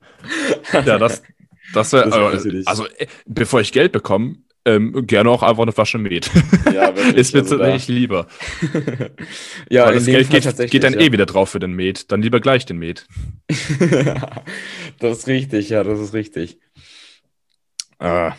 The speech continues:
Speaker 2: naja, so. <laughs> Dann, ich glaub, wir sind jetzt auch schon fast wieder eine Stunde am Werk. Also schon wieder gut eine Stunde. Ähm,
Speaker 1: Ja.
Speaker 2: das heißt, ich glaube, wir setzen dem Ganzen jetzt mal den Deckel auf. Der Deckel ist
Speaker 1: Jawohl.
Speaker 2: zwar etwas ver-,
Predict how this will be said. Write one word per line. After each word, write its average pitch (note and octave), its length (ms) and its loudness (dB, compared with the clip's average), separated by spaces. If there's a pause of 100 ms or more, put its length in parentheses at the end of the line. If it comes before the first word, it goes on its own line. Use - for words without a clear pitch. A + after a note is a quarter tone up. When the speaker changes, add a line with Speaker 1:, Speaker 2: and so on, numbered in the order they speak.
Speaker 2:
naja, A#2 460 4
so. G2+ 380 0
<laughs> - 60 -18 (2000)
Dann, C#3+ 300 4
ich C3 160 -2
glaub, D3+ 220 4
wir C#3 80 4
sind C#3+ 140 0
jetzt C#3 140 -2
auch A2+ 160 2
schon C3 200 -2
fast B2 260 0
wieder G#2+ 140 0
eine G#2 60 2
Stunde A2 300 0
am F#2+ 140 -2
Werk. G2 240 2 (220)
Also F#2+ 340 -6 (140)
schon A2 240 -6
wieder G#2 140 2
gut G#2 180 -8
eine F2+ 60 -8
Stunde. G#2 420 -2 (500)
Ähm, G2 260 0
Speaker 1:
Ja. F#2+ 120 -4 (560)
Speaker 2:
das F#2 160 -8
heißt, - 480 -2 (580)
ich - 120 -14
glaube, F#2+ 300 0
wir G2 80 -2
setzen G#2 280 -4
dem F#2+ 120 -8
Ganzen G#2 260 -8
jetzt F#2+ 120 -8
mal G2 80 -6
den F2+ 140 -8
Deckel G2 260 -4
auf. F2 320 -4 (640)
Der - 60 -8
Deckel A#2+ 240 0
ist F#2 60 -2
Speaker 1:
Jawohl. G#2+ 80 0
Speaker 2:
zwar C3+ 100 4
etwas A#2 280 0
ver-, A#2+ 180 2